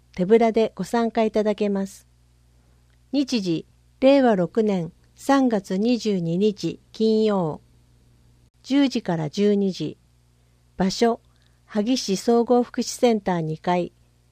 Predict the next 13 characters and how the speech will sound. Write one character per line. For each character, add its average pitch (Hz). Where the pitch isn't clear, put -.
交 240
流 240
カ 220
フ -
ェ。 151
講 262
師、 -
浜 226
村 240
元 220
弘 196
さ 160
ん。 147